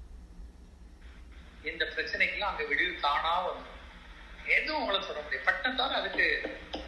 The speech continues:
மிகப்பெரிய ஷாக். இயேசுவையும் சொல்லலாம்.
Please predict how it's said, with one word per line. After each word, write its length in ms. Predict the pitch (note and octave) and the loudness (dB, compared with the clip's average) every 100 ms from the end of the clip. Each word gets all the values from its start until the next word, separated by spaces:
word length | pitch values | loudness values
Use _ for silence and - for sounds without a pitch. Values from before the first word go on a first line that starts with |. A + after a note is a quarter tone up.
| - - | -8 2
மிகப்பெரிய 640 | F#3+ A3+ A3+ A3 A#3 C4 - | 6 6 6 2 4 4 2
ஷாக். 420 | A3 - - - - - - - - - - - - - - - - - - - - - - - - - | 2 0 -2 -6 -8 -10 -10 -10 -10 -6 -6 -6 -10 -10 -10 -8 -8 -8 -8 -10 -12 -12 -14 -14 -14 4
இயேசுவையும் 640 | A3 C4+ D4 C#4+ C#4+ B3 | 6 8 6 8 8 6
சொல்லலாம். 420 | F#3+ E3 C3 - | 4 4 2 -2